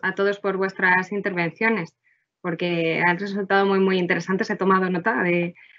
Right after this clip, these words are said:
de muchas de las iniciativas que habéis propuesto y que habéis sacado. De verdad que han dado un valor para mí incalculable a la mesa y por ello os lo agradezco, de verdad,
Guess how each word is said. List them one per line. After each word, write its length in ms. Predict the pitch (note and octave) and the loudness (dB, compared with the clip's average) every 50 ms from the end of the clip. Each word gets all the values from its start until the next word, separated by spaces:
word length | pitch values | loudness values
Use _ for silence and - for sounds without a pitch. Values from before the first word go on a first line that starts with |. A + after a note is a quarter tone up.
| _ - | _ -2
de 420 | - F#3+ F#3 F3+ F3 F3 F3 E3+ E3+ | 2 4 6 6 8 8 6 6 6
muchas 340 | F3 F3+ F3 - G#3 G3+ | 4 2 0 -2 -2 2
de 100 | G3 G#3 | 4 4
las 400 | G#3 G3+ G3 G3 G3 G3 G3 - | 6 6 8 8 6 6 4 2
iniciativas 580 | A3 G3+ G3 F#3+ G3 F#3 F3+ G3+ G#3 A3+ - - | 0 0 0 0 0 0 0 2 2 2 0 -2
que 120 | - G#3 | -2 -4
habéis 680 | G3 F#3+ F#3+ F#3+ F#3+ G3 G3 G3 F#3+ F#3+ F3+ - - - - | -2 0 2 4 6 6 6 6 4 2 2 0 -8 -10 -4
propuesto 580 | - F#3 F3 F3+ F#3 F3 F3+ F3+ - B3 C4 C4+ | -2 -2 -2 0 0 0 0 0 0 2 2 4
y 60 | B3 | 4
que 100 | B3 G3+ | 4 4
habéis 240 | F#3 F#3 F#3+ F#3+ - | 4 4 2 0 0
sacado. 540 | - G3+ G3 - F3 F3+ F#3 G3 A3+ C#4 - - - - - _ _ _ - | -4 -4 -2 0 0 0 0 0 -4 -6 -8 -10 -14 -14 -14 _ _ _ 0
De 120 | F#3+ F#3+ | 2 4
verdad 340 | F#3+ F#3+ F#3 F#3 F#3 F#3 F3+ | 4 4 4 4 2 2 2
que 500 | - G#3+ A3 A3+ A3 G#3+ G#3 G#3 G3+ G3 | 2 2 2 4 2 2 2 4 4 4
han 100 | G3 G3+ | 4 4
dado 540 | G3 G3+ G3 G#3 A3 A3 G#3+ G#3 G3+ G3+ G3 | 4 2 2 0 -2 -2 0 2 2 2 4
un 200 | G3 G3 G3+ G3 | 4 4 4 4
valor 380 | G3 G3 G3+ G3 G3+ G3+ - - | 4 6 6 4 4 2 0 0
para 200 | G3 F#3 E3 E3+ | 2 2 2 2
mí 260 | F3+ G3+ G#3 F#3+ - - | 2 0 -2 -2 -4 -4
incalculable 840 | F#3+ F#3 F#3 F3 F#3 F3+ F3+ F#3+ F3+ F3+ F3+ F3+ F#3 G#3+ A3+ A3+ | -2 -2 0 2 0 0 0 0 0 0 2 2 2 0 2 2
a 320 | G#3+ G3+ F#3+ F#3 F#3 F#3 F#3 | 2 4 4 4 4 2 2
la 120 | F3+ F3+ | 2 2
mesa 440 | F3+ F3+ F#3+ F#3+ - B3+ C4+ D#4+ - _ _ _ _ _ _ _ _ _ - | 2 2 0 0 0 -2 -2 -2 -4 _ _ _ _ _ _ _ _ _ -4
y 460 | - A3 G#3 G3 F#3 F3+ F3+ F3 F3 E3+ | 2 6 8 10 10 10 10 8 8 6
por 200 | F3 F3+ F3 F#3 | 6 2 2 4
ello 340 | F#3 F3 F#3+ G#3 A3 A3 | 4 4 4 4 4 2
os 220 | G#3+ G3+ F#3 E3+ G3 | 0 0 0 2 2
lo 80 | F#3 | 2
agradezco, 560 | E3 D#3 D#3 D#3 E3 F3 G3 G3+ - - F#3+ E3+ | 2 2 2 2 2 0 0 -2 -2 0 0 0
de 80 | E3 | 0
verdad, 300 | E3 E3 E3 E3+ F#3+ A#3 | 0 -2 -2 -4 -6 -6